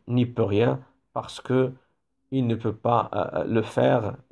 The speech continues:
parce que le, les, les exigences, bien sûr,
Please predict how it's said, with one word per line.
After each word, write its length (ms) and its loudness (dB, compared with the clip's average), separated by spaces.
parce 280 -8
que 100 -4
le, 800 -2
les, 320 0
les 320 2
exigences, 680 6
bien 200 2
sûr, 480 2